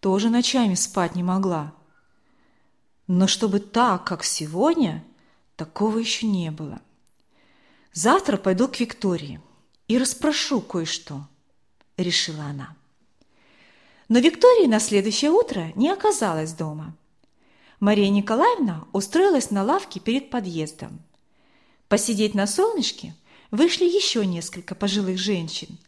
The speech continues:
Вначале разговор вертелся вокруг цен.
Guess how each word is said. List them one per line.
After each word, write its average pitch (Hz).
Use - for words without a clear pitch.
Вначале 294
разговор 240
вертелся 226
вокруг 269
цен. -